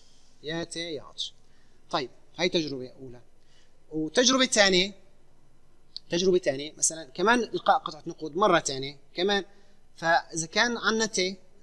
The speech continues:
لو كان عنا تي، رح يطلع بعدين شو؟ يا كمان، يا بيطلع عنا تي، يا بيطلع عنا شو؟ عطش.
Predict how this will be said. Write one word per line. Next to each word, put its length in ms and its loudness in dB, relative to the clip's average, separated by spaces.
لو 80 -20
كان 160 -6
عنا 200 -4
تي، 260 -12
رح 180 -14
يطلع 280 2
بعدين 460 6
شو؟ 340 2
يا 240 0
كمان، 360 0
يا 180 0
بيطلع 260 -6
عنا 320 -6
تي، 340 -6
يا 140 -6
بيطلع 260 -6
عنا 200 -6
شو؟ 260 -8
عطش. 420 -2